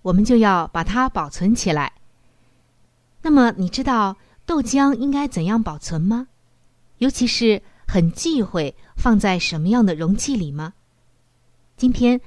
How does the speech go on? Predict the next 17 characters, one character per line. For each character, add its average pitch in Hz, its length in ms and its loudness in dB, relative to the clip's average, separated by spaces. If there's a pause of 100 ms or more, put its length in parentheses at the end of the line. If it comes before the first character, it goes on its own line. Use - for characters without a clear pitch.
(240)
我 165 120 -2
们 175 120 4
就 220 180 4
一 269 140 -4
起 170 160 -8
来 156 240 -4
了 165 180 -6
解 165 140 -6
一 143 100 -12
下。 - 260 -8 (1400)
我 202 100 -10
看 311 240 -4
到 220 300 0
有 180 100 -2
些 262 180 -2
朋 175 280 -6
友 180 260 0